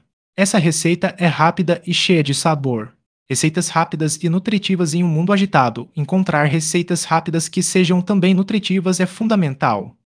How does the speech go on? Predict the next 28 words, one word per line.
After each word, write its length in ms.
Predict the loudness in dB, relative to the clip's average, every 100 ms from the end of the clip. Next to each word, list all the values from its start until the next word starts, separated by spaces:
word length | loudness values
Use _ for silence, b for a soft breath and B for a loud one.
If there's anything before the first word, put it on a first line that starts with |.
| _
Uma 140 | 0
opção 300 | 2 2 0
prática 580 | 2 2 2 -2 -4 -4
é 80 | 2
o 40 | 4
omelete 400 | 6 4 2 0
de 80 | -2
espinafre. 720 | -2 0 0 -2 -6 -12 -14 _ _ _ -6
Para 180 | -2
isso, 340 | -2 -2 -4 -4
bata 240 | 0 0 2
alguns 320 | 0 0 2
ovos, 440 | 2 0 -4 -8 -4
adicione 480 | -2 0 0 2 0
espinafre 540 | 0 0 0 0 -4
fresco 520 | -2 -2 -2 -4 -6 -6
e 80 |
tempere 400 | -2 0 2 2
a 60 | 2
gosto. 540 | 0 -2 -4 -12 -20 -20 _ _ 0
Cozinhe 360 | 2 6 6
em 60 | 6
uma 120 | 4
frigideira 520 | 4 4 6 6 4
até 200 | 4 2
que 120 | 2
esteja 360 | -2 0 2 2
firme. 500 | 2 2 2 0